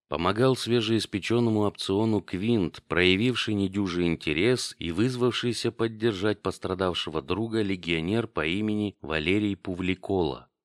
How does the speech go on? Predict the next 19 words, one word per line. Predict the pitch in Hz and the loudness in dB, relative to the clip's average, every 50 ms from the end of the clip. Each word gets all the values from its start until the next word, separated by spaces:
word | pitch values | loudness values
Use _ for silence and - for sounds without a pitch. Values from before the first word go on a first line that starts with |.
| _ _ _ | _ _ _
После | - 87 87 87 - - - 90 82 | -8 -4 -4 -4 -4 -2 -4 -4 -4
того, | - 90 85 82 90 87 | -2 -2 0 0 -2 -2
как | - 85 76 - | -2 -6 -6 -4
раненый | 85 80 92 92 92 90 85 85 80 | -2 -2 0 0 0 -2 -2 -4 -4
захмелел, | 76 78 73 - - 80 76 76 78 87 95 104 107 107 95 - _ _ _ _ _ _ _ _ _ _ | -4 -6 -8 -8 -8 -8 -6 -4 0 2 4 4 4 2 -2 -6 _ _ _ _ _ _ _ _ _ _
Фёдор | - - - 95 92 92 98 92 90 | -12 -2 0 0 2 2 0 0 0
дал | 90 92 95 98 98 95 | 0 0 2 2 2 2
ему | 92 92 92 95 95 | 2 0 2 0 0
в | 85 82 | -2 -2
зубы | 82 92 104 101 101 95 | -4 -4 -2 0 0 0
кусок | - - 95 85 - - 98 85 80 76 | 0 -2 -8 -6 -4 -4 -4 -4 -4 -6
древка | 85 87 92 98 95 - - - 117 | -2 0 2 2 0 0 -2 -6 -6
от | - - 101 92 - - | -4 -4 -6 -8 -8 -10
пилума | - 104 107 110 110 107 104 104 101 101 101 | -8 -4 -2 -2 0 0 0 2 2 2 0
и, | - - - 98 90 | -2 -4 -6 -8 -8
приказав | 80 - 92 87 82 - - 87 82 80 92 95 90 85 | -6 -4 -6 -6 -6 -4 -4 -4 -2 -2 0 -2 -2 -2
хорошенько | - - - 87 90 95 90 - - 107 101 98 87 - 90 82 | -4 -6 -4 -2 0 0 0 0 0 0 0 0 0 -2 -2 -2
сжать | 78 78 - - 92 90 85 76 | -2 -2 -4 -2 0 -2 -2 -2
зубами, | - - 80 71 76 95 104 110 113 113 113 104 | -6 -10 -8 -4 -2 0 0 2 2 0 -2 -4